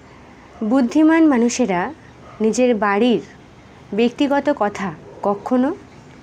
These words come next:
সবার কাছে বলে না। হ্যাঁ, হ্যাঁ,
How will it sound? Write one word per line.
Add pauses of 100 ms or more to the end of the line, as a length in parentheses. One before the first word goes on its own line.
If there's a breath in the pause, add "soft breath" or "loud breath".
(120)
সবার
কাছে
বলে
না। (840)
হ্যাঁ, (500 loud breath)
হ্যাঁ,